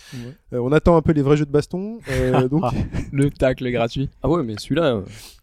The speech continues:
Speaker 1: celui-là,
Speaker 2: Là,
Speaker 1: respect, quoi.
Speaker 2: respect, quand même.
Speaker 3: Ah oui, ça reste à voir, parce qu'en trois D, moi, je
Speaker 1: Ah
Speaker 3: demande
Speaker 1: non,
Speaker 3: à voir.
Speaker 2: Non,
Speaker 1: franchement,
Speaker 2: non, non,
Speaker 1: là,
Speaker 2: non.
Speaker 1: là, donc, euh, Guilty Gear Xrd.
Speaker 2: Guilty Gear Xrd Sign a été annoncé sur P S quatre.
Speaker 1: Et franchement, visuellement, il est magnifique, quoi.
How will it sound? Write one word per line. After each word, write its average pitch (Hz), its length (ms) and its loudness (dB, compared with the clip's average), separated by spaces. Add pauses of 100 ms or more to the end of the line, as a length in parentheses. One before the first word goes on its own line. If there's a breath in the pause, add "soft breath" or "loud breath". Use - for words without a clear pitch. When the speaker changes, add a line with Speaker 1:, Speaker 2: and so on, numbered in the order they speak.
Speaker 1:
celui-là, 156 220 2
Speaker 2:
Là, 156 40 6
Speaker 1:
respect, 113 260 0
quoi. - 220 -14
Speaker 2:
respect, 147 460 4
quand - 140 -8
même. 113 180 -6
Speaker 3:
Ah 131 100 -4
oui, 123 220 0
ça 131 160 2
reste 170 160 4
à 156 60 8
voir, 214 220 4
parce - 140 0
qu'en 143 140 2
trois 143 180 6
D, 220 220 6
moi, 165 160 4
je 156 160 2
Speaker 1:
Ah 135 100 4
Speaker 3:
demande 165 240 6
Speaker 1:
non, 220 60 6
Speaker 3:
à - 20 4
voir. 180 240 10
Speaker 2:
Non, 147 60 8
Speaker 1:
franchement, 147 260 8 (120)
Speaker 2:
non, 127 80 4
non, 127 40 -2
Speaker 1:
là, 156 200 6
Speaker 2:
non. 117 60 2
Speaker 1:
là, 135 140 0
donc, 127 300 -6
euh, 107 80 -4
Guilty 123 360 -4
Gear 117 180 -4 (300)
Xrd. 156 480 2 (460)
Speaker 2:
Guilty 196 340 4
Gear 143 280 2 (240)
Xrd 175 560 2
Sign 151 540 -4 (420 loud breath)
a 160 80 2
été 160 160 2
annoncé 151 320 2
sur - 200 -2
P 151 140 0
S 131 180 0
quatre. 127 360 -6
Speaker 1:
Et - 20 -8
franchement, - 400 -8
visuellement, 113 580 -6
il 117 120 -6
est 95 80 -8
magnifique, 127 560 -14
quoi. 107 160 -16